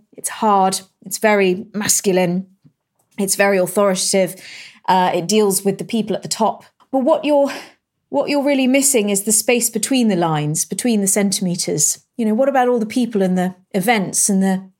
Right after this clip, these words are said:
and the lives that happened in between those, those kings and a few queens that are listed, or prime ministers, depending on, depending on what ruler you have? It's, there are so many people that have been lost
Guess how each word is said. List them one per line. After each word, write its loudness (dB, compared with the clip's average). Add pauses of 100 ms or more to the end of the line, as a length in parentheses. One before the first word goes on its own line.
(160)
and 2
the 4
lives 2
that -2
happened 0
in 0
between -2
those, -2 (160)
those 0
kings -2
and -2
a -10
few -2
queens -2 (420)
that -4
are 0
listed, -2
or -2
prime -4
ministers, -2
depending -6
on, -10 (280)
depending -6
on -2
what -6
ruler 0
you 0
have? -2 (680)
It's, 0 (480)
there 4
are 2
so 2
many 2
people 0
that 2
have -2
been 2
lost 0